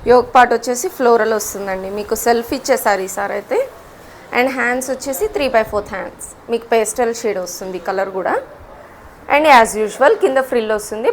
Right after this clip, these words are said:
బ్యాక్ సైడ్ డ్రాప్ అనేది ప్రొవైడ్ చేస్తున్నాం. So, ఏ ఏజ్ వాళ్ళకైనా ఈ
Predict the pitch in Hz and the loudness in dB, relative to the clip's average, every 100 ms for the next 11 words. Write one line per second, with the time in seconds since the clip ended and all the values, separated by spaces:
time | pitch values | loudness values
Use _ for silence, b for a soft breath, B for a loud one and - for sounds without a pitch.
0 | 359 254 226 - 349 277 208 - 185 247 | 4 4 4 -4 -2 0 0 0 -6 -6
1 | - 285 196 - - - - - - - | 0 0 0 -8 -16 -16 -16 -18 -20 -20
2 | - - - - - - - - - - | -20 -20 -20 -20 -20 -20 -20 -20 -20 -20
3 | - - - - - - - - 523 - | -20 -20 -20 -20 -20 -20 -20 -20 -20 -20
4 | 698 679 719 719 719 719 719 - - - | -20 -20 -20 -18 -18 -18 -20 -20 -20 -20
5 | - - - - - - 262 233 226 262 | -20 -20 -20 -20 -8 2 4 6 6 6
6 | 269 233 247 240 240 240 254 | 4 2 2 2 0 0 0